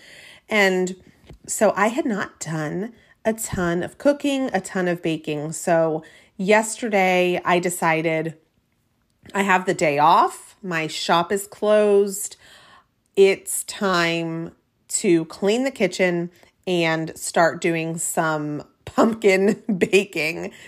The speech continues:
to put me in the autumn spirit, because again, it was ninety degrees yesterday. It still feels like summer. Technically, we haven't transitioned, you know, to autumn yet. We're not at the autumn equinox, but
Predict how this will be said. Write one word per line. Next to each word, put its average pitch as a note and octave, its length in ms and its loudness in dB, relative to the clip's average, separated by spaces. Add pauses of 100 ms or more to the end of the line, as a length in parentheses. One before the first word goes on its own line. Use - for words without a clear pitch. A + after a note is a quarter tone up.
(100)
to A#3+ 100 0
put G#3 320 0
me G3 200 0
in F3+ 320 -2
the F3 100 2
autumn D#3+ 320 0
spirit, D#3 480 -6
because F3 260 -2
again, F3 340 0
it E3 120 -2
was E3+ 180 -4
ninety D3+ 320 -4
degrees B3+ 420 -4
yesterday. F3 720 2 (440)
It G3+ 220 -2
still E3 520 0
feels C#4 420 0
like B3 240 -2
summer. F#3 460 -2
Technically, A3+ 1080 -2
we F#3 180 -2
haven't F3 300 -4
transitioned, D#3+ 960 -4
you E3+ 180 -6
know, D3 280 -2
to - 260 -10
autumn E3 340 2
yet. D3+ 180 2
We're E3+ 80 -2
not D3+ 160 -6
at D3 80 -6
the - 100 0
autumn D#3 260 -2
equinox, E3 640 -4
but D#3 320 2